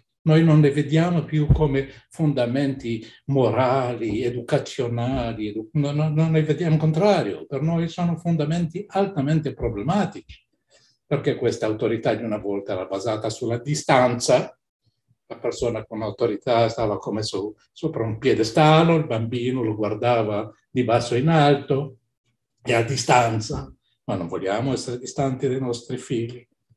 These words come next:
non vogliamo essere vicini ai nostri figli. Questa forma di autorità si basava sul controllo e l'obbedienza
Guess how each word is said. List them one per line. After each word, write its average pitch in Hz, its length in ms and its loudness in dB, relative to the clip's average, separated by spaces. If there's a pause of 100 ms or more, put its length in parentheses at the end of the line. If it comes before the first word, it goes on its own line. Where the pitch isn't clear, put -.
non 95 80 -10
vogliamo 101 400 -2
essere - 280 -6
vicini 160 340 2
ai 160 80 2
nostri 131 380 0
figli. - 300 -20 (600)
Questa 151 340 2
forma 104 520 0
di 87 160 -4
autorità 104 760 0
si - 180 -10
basava 120 640 2
sul 104 300 -6
controllo 175 840 8
e 143 80 10
l'obbedienza 135 1200 2